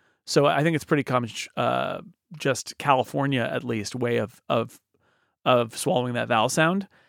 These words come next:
However, once Apple starts referring to it as Apple Silicon, pronounced that way in every single communication they make,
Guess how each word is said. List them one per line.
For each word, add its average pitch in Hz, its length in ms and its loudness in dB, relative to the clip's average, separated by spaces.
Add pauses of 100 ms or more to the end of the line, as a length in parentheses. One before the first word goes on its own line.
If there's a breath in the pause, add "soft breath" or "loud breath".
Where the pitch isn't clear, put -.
(180)
However, 190 480 6 (960 soft breath)
once 175 600 4
Apple 160 340 4
starts 143 420 6
referring 139 480 0
to 127 220 2
it 120 180 4
as 120 540 0
Apple 151 260 2
Silicon, 127 640 -2 (120)
pronounced 139 600 0
that 135 300 2
way 123 540 2
in 131 200 -4 (120)
every 165 360 2
single 151 340 2
communication 139 720 -2
they 127 140 -4
make, 127 460 -6